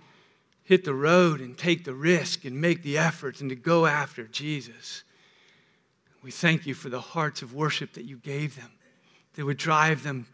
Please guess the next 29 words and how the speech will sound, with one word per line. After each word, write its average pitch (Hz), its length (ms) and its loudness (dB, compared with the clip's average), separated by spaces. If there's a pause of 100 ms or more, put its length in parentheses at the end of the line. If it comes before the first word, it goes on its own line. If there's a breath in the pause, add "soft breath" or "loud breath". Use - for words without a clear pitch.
(360 soft breath)
to 165 100 -2
their 147 160 4
knees 151 460 4
before 135 360 -6
Jesus 131 580 0
to 151 80 -8
open 147 360 0
their 127 260 -12
treasures 151 500 -2
and 127 120 -12
their 123 100 -16
gifts 139 480 -8
and 117 140 -20 (480 soft breath)
to 143 80 -12
love 147 360 -2
him 123 220 -10
and 110 140 -20 (1600 soft breath)
give 143 200 -2
themselves 123 560 -8
to 135 200 -12
him. 117 300 -16 (1700)
Father, 135 280 -6
teach 165 360 -4
us - 540 -8 (640)
to - 80 -12
be 147 200 -2
on 135 200 -4
the 127 100 -8
road 113 380 -14